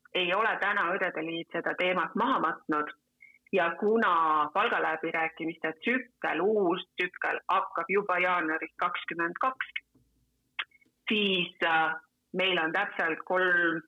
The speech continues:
kuud veel aega, et otsustada, kas, äh, tuleb ka selle aja jooksul juba hoiatusstreik või annab Sotsiaalministeerium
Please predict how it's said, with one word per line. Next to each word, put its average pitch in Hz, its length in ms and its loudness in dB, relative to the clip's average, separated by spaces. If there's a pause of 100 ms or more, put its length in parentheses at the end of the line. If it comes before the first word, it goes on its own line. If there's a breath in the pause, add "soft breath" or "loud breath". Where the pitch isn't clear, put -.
(180)
kuud 175 300 -2
veel 160 160 0
aega, 185 520 2 (720 soft breath)
et 180 180 0
otsustada, 156 800 -2 (560)
kas, 160 300 0 (180)
äh, 160 240 2 (180)
tuleb 208 300 0
ka 175 160 -4
selle 190 260 0
aja 160 280 -2
jooksul 165 680 -6 (160)
juba 175 400 2
hoiatusstreik 170 920 -2 (760)
või 190 640 2 (460)
annab 185 460 0
Sotsiaalministeerium 165 1400 -4